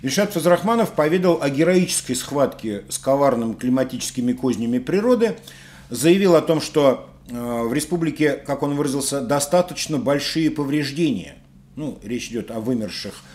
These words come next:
озимых, и это целых четырнадцать тысяч гектаров. Правда, э, Фазрахманов поклялся, что будет работать на максимальных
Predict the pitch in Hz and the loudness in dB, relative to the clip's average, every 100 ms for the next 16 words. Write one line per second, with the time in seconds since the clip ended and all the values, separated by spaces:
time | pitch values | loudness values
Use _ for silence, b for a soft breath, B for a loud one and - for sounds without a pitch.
0 | B B 127 131 190 220 175 160 147 160 | B B -2 0 0 0 -2 -2 -2 -2
1 | 147 - 160 165 - 143 131 151 143 139 | -4 0 0 0 -2 -6 -2 0 0 -2
2 | 143 123 131 123 107 95 120 - 98 85 | -4 -4 -4 -4 -6 -8 -10 -6 -6 -8
3 | - - - - - B B - 123 110 | -14 -20 -20 -20 -20 B B -2 -2 0
4 | 131 - - 98 101 101 98 117 107 - | -2 -2 -6 -10 -8 -8 -8 -8 -8 -6
5 | 151 202 185 135 - 123 147 147 - 131 | -2 -2 -2 -6 -4 0 0 -2 -8 -6
6 | 107 117 110 104 101 147 151 - B B | -2 -4 -2 -4 -2 -4 -6 -8 B B
7 | 123 131 131 131 139 127 117 110 113 - | -2 0 0 0 0 0 0 -2 -4 -8